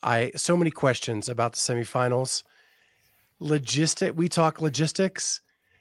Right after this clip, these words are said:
sixty athletes, six heats if you go lanes of ten, men, women teams.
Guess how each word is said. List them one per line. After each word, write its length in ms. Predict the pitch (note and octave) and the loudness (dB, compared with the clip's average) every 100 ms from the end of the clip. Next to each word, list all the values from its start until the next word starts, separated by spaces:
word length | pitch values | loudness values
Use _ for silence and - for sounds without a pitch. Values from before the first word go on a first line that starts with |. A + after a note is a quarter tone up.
| _ | _
sixty 680 | - - E3+ - F3+ D#3+ - | -2 -2 -2 -4 -4 -6 -2
athletes, 880 | C3+ C3 - C#3+ D3+ D#3 - - - _ _ _ _ _ | -2 -2 -4 -2 -2 -2 -4 -4 -10 _ _ _ _ _
six 480 | - - F3 - - | -2 2 2 0 -2
heats 440 | - C#3+ E3+ - | 0 -2 -2 -4
if 160 | C#3 - | -6 -6
you 80 | |
go 300 | B2+ C3+ C3 | -2 0 0
lanes 340 | C3+ C3 C#3+ C3 | -2 0 -2 -2
of 100 | A#2+ | -6
ten, 440 | - B2+ C3 D#3 - _ _ _ _ _ | -2 2 2 0 -6 _ _ _ _ _
men, 360 | C3+ C#3 D#3 D3+ | 0 4 4 4
women 340 | D3+ D3+ C#3 | 4 4 2
teams. 680 | B2 C#3+ C3 C#3 E3+ F3 - | -2 -2 0 2 0 0 -4